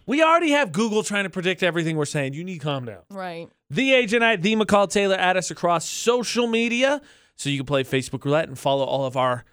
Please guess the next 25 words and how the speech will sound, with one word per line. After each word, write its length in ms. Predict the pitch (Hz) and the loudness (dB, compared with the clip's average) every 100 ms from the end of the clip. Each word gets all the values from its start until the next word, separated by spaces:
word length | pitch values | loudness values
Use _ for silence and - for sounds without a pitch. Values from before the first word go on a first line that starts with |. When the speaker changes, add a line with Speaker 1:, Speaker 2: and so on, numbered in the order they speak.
| _ - | _ -4
Speaker 1:
hilarity. 1000 | 415 403 381 339 330 330 - 349 359 - | 0 2 4 2 0 -2 -2 -2 -2 -6
Speaker 2:
Our 120 | 262 254 | -14 -14
shenanigans. 680 | - 285 269 254 262 262 _ | -10 -10 -10 -10 -14 -18 _
Speaker 1:
Utah's 480 | 160 208 208 196 156 | 0 4 6 4 2
V 160 | 190 | 2
F 140 | 175 185 | 2 4
X 200 | 180 - | 2 0
across 320 | - 165 156 - _ | 0 0 0 -6 _
all 260 | 151 143 139 | 4 4 2
social 400 | - 135 127 135 | 0 0 -2 -4
media, 180 | 147 | -4
which 200 | 165 135 | -2 -4
you 100 | 139 | -4
should 260 | 131 143 113 | -2 -2 -4
follow 840 | - 277 285 302 285 175 190 240 - - | 2 4 6 4 6 6 4 2 -4 -10
Speaker 2:
Mm-hmm. 460 | 208 196 180 180 285 539 | -6 -4 -4 -6 -8 -4
Speaker 1:
because, 640 | 147 156 143 135 123 - | -4 2 2 2 -2 -2
uh, 400 | 131 127 127 127 - _ _ - | 0 0 -2 -4 -8 _ _ -14
again, 280 | 170 240 156 | -2 0 0
hilarity. 600 | 175 247 254 214 90 85 _ 220 | -4 -4 -4 -4 -8 -12 _ -2
Speaker 2:
Yeah. 200 | 240 214 - 185 | 0 0 0 2
Speaker 1:
Facebook, 380 | 185 - 185 | 2 2 -2
Twitter, 360 | - 175 170 165 160 | 0 0 0 0 -2
Instagram, 420 | 156 - 165 151 | -4 -2 -2 -2
Snapchat, 800 | 139 156 147 151 - 160 151 | -4 -2 0 -2 -4 0 2